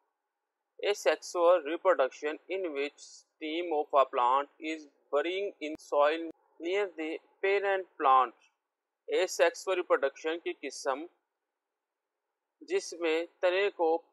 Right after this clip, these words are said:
पेरेंट प्लांट के साथ जमीन में लगाया जाता है, वो है जी layering। The organ of a plant which take part in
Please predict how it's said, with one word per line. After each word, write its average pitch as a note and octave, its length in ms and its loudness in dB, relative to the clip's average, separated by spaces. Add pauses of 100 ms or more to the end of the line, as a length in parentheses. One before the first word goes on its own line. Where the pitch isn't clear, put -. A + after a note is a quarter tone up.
(720)
पेरेंट G#3+ 340 2
प्लांट E3 300 4
के E3+ 140 -4 (120)
साथ C#3+ 340 6 (140)
जमीन D3+ 440 -4
में D3+ 160 -4
लगाया C3+ 360 2
जाता D3 380 0
है, C3 180 2
वो D#3+ 300 -4
है D#3 80 2
जी C3+ 240 -10 (380)
layering। D#3+ 600 0 (4000)
The E3 100 -6 (120)
organ F3 360 4
of F#3+ 200 0
a - 100 8
plant C#3+ 420 2 (200)
which F#3+ 200 -8 (140)
take D#3+ 260 -2 (100)
part C#3 380 6
in D3+ 160 -8